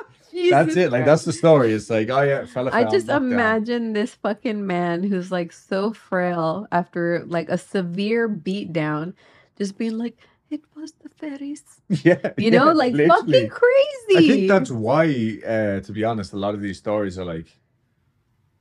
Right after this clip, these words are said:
Speaker 2: "Hold on, I think that might have been fairies," like.
Speaker 1: Wow.
Speaker 2: The next one, I don't know where it's from. "My sister and myself were gathered around the fire one night, and when Mother had her work for the night finished,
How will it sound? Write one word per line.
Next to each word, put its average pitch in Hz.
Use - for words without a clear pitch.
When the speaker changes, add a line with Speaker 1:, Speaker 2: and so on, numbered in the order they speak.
Speaker 2:
"Hold 95
on, 90
I 76
think 92
that 87
might 85
have 82
been 82
fairies," 120
like. -
Speaker 1:
Wow. 220
Speaker 2:
The 107
next 127
one, 107
I 101
don't 95
know 90
where 85
it's 80
from. 76
"My 151
sister 180
and 175
myself 131
were 110
gathered 135
around 120
the 107
fire 104
one 92
night, 82
and 104
when 113
Mother 143
had 120
her 123
work 107
for 120
the 110
night 101
finished, 90